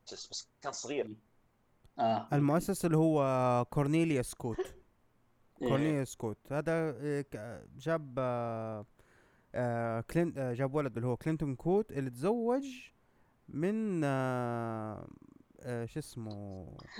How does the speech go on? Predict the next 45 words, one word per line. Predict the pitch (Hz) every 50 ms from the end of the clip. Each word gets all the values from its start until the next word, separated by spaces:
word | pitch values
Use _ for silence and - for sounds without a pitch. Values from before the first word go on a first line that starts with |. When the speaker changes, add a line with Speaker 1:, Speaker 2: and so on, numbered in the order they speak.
| 185 - 143
Speaker 2:
مو | 165 202
لازم | 208 196 175 170 160
تذكر | 170 160 151 147
شجرة | 135 - 131 135 131 131 135
عائلة، | 143 143 123 120 120
لأن | 123 127 131
ما | 156 151
حد، | - 147 131 123
إذا | 139 139
ما | 143 143
حد | - 156 -
قدام | - 131 131 147 139 135 127
الخريطة | 123 - - 139 131 - 120 123
مو | 131 123 -
قادر | 123 117 123 113
يستوعب. | - - - 117 127
Speaker 3:
<laughs> | 131 -
لا، | 196 160 151
لا، |
لا، | 156 170 180 180 180
Speaker 1:
والله | 165 151 147
Speaker 3:
أنا | 160 170 -
Speaker 1:
ما | 151
Speaker 3:
عشان، | 156 - - 202 185
Speaker 1:
أتوقع | 170 196
Speaker 3:
عشان | - 190 175 175
Speaker 1:
يعني. | 190 190 180
Speaker 3:
أنا | 170
قدام | 175 160 185 185 180
الخريطة | 170 - - 156 165 180 - 139
Speaker 1:
بس | 135 143 - - -
Speaker 3:
فتحتها. | 147
Speaker 1:
باختصار | 135 123 113 113 - - - 170 143
يعني. | 107 -
Speaker 3:
الخريطة | - - 160 170 - 165
موقعة | 147 143 139 135 147 160 127 139 139 123
Speaker 2:
آه. | 123
Speaker 3:
يعني | 123 127 127 120
حتى | 120 143 - 139
من | 131 127 123
دون | 117 131 127 123 123
Speaker 2:
هو، | 131
Speaker 3:
روسا | 131 135 139 - - - -
يعني. | - 104 110 - - - - - - -
Speaker 2:
واضح. | - 262 269 - - - 220 - - - - - -